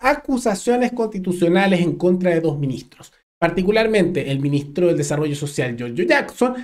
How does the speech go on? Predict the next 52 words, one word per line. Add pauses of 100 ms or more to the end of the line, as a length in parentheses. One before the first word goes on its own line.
(120)
y
contra
la
ministra
de
Justicia,
Ríos. (480)
Ahora,
¿qué
significa
esto
de
la
acusación
constitucional
y
por
qué
los
están
acusando? (840)
Particularmente,
que
los
acusen
constitucionalmente,
lo
más
inmediato
significa
que
los
sacan
del
cargo.
Es
una
expulsión.
O
sea,
son
ministros
y
los
sacan
por
la
fuerza.
Esto
es
el
Congreso.